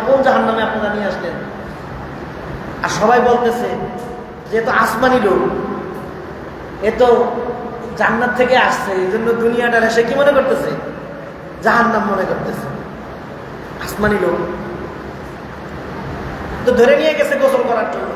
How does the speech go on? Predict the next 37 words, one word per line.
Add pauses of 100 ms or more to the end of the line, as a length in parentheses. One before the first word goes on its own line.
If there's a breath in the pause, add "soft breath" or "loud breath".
(180)
গোসল
টোসল
করাইতেছে,
সবাই
খুব
সাবান
সুবান
দিয়ে
গোসল
করাইতেছে।
আর
সে
ছুটাছুটি
করার
জন্য
বহু
পাগল
বা
পাগল
প্রায়। (880)
সবাই
বলতেছে (640)
যে,
"আসমানে
তো, (400)
জান্নাতে
তো
গোসল
করার (100)
প্রয়োজন
নাই, (340)
আল্লাহ
তাআলা (300)
পরিষ্কার
রাখে, (520)
সুন্দর
রাখে,